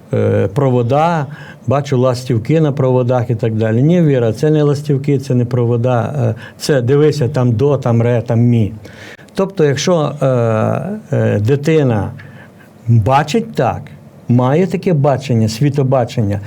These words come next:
то, звичайно, що це творча дитина, і їй треба йти, е, е, письменників, журналісти, бо журналісти часто стають потім письменниками. Ось. Але, м, в журналістиці можуть, е, працювати не, не ті, що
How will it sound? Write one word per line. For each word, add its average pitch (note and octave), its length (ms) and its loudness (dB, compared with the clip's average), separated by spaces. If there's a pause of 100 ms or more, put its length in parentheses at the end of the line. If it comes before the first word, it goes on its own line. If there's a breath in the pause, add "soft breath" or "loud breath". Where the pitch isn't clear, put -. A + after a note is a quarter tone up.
(180 loud breath)
то, C#3 140 0
звичайно, D3+ 480 2
що B2+ 380 0
це D3 160 -2
творча C#3 400 0
дитина, A#2+ 500 0
і A2+ 100 0 (280)
їй B2+ 260 2
треба A#2+ 360 0
йти, A2+ 220 -2
е, A2+ 520 0 (500 loud breath)
е, G#2 280 0 (100)
письменників, D3 760 0
журналісти, A#2 880 0
бо G2+ 220 2
журналісти A2 580 0 (240)
часто A#2 360 -4
стають A2 420 -2
потім G#2 280 -2
письменниками. D3+ 840 0 (540 loud breath)
Ось. A#2+ 340 -2 (400 loud breath)
Але, G3+ 520 2 (100)
м, C#3 340 2
в C3 40 0
журналістиці F#3+ 680 0
можуть, F3 500 2
е, C3+ 600 2
працювати D#3+ 680 2
не, D#3+ 220 4
не D#3+ 140 4
ті, F3+ 280 2
що C#3+ 260 0